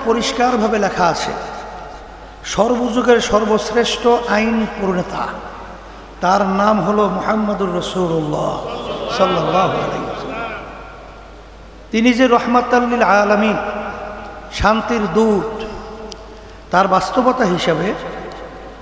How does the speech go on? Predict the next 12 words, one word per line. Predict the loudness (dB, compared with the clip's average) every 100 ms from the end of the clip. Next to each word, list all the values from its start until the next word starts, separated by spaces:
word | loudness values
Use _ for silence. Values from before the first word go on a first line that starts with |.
| -20 -20 -14 2
অক্সফোর্ড | 2 4 0 -2 0
বিশ্ববিদ্যালয় | 0 -2 -2 -2 0 0 2 2 0 -2 -8 -10 -12 -14 -14 -14 -16 -18 -18 -20 -20 -4
যারা | 2 2
প্রতিষ্ঠা | 2 0 2 2 0
করেছে, | -2 -4 -6 -8 -10 -12 -14 -16 -16 -18 -20 -20 -20 -20 -20 -20 -20 -20 -2
তারা | 2 4 4 2
একশো | 0 0 2 4
মনীষীর | 4 4 2 0 0
নাম | 4 4 4 4 -2 -6 -8 -10 -10 -10 -12 -14 -16 -16 -18 -4
একটা | 2 2 0 -2 0
বইয়ের | 2 2 2 2
ভিতরে | 0 0 0 0 -2